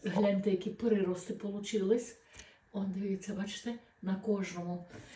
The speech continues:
І десь тут є он такий великий. Зараз, о, бачите? То я їх всіх поставила сюди, тому що треба, щоб мені оці лимончики дозріли. Так,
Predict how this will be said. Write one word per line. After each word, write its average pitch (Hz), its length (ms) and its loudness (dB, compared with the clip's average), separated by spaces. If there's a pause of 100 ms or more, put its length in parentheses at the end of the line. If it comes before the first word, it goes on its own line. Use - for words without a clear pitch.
(140)
І 180 80 -4
десь 202 200 4
тут - 220 -6
є - 180 2
он 190 240 2
такий 208 360 -4
великий. 202 640 2 (480)
Зараз, 226 240 -6
о, 247 140 2 (260)
бачите? 202 380 -6 (680)
То 233 80 2
я 226 160 8
їх 196 220 8
всіх - 340 0
поставила 185 580 4
сюди, 247 400 2 (460)
тому 202 200 2
що 208 120 -2
треба, 190 300 0
щоб 180 220 -2
мені 180 300 4
оці 208 320 4
лимончики 202 600 0
дозріли. 208 600 4 (420)
Так, 190 200 2